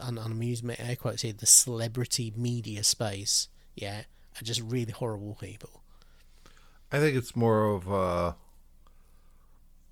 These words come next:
Speaker 2: training, and that's what's expected.
Speaker 1: Yeah, maybe.
Speaker 2: So,
Speaker 1: Hmm.
Speaker 2: w-, I, and so I was watching a little bit. I was doing other stuff, but I was watching a little bit of Captain Marvel.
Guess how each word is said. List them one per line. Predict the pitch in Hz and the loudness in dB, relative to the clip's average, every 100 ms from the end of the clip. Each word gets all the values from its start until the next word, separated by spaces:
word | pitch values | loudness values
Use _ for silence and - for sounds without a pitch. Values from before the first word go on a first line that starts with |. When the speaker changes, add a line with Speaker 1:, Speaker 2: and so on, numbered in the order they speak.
| - - | -20 -14
Speaker 2:
training, | - 113 117 113 | 0 2 4 2
and | 98 87 | 0 0
that's | 90 90 | 0 -2
what's | 98 90 | -4 -6
expected. | - - - 87 - 73 - - - - - - - - - - | -8 -10 -6 -6 -4 -12 -12 -20 -20 -20 -20 -20 -20 -20 -20 -8
Speaker 1:
Yeah, | 120 113 - | -6 -4 -4
maybe. | 123 123 117 - - - - - | -6 -6 -8 -12 -20 -20 -20 -6
Speaker 2:
So, | - 156 139 - - - - - - | 6 8 8 4 -6 -20 -20 -20 -14
Speaker 1:
Hmm. | - 95 90 - - | -10 -8 -10 -18 -10
Speaker 2:
w-, | 139 - - - - - | -10 -10 -16 -20 -14 0
I, | 131 | 0
and | 110 143 156 - | 0 -2 -2 0
so | 151 | 6
I | 147 | 8
was | 143 127 - | 8 4 0
watching | 175 180 170 | 0 2 2
a | 123 | 2
little | 104 117 113 | 4 6 6
bit. | 87 78 78 | 2 -2 -2
I | 95 | -4
was | 104 | -6
doing | - 113 | -2 0
other | 101 90 | 0 -2
stuff, | - 98 85 | -2 -2 0
but | 98 | -2
I | |
was | 98 | 0
watching | 107 135 - 117 | 2 0 2 -2
a | 98 | 0
little | 98 92 | 0 0
bit | 92 | -2
of | 82 | -2
Captain | - 85 - | -2 -4 -4
Marvel. | 78 78 73 67 65 | -4 -4 -4 -8 -10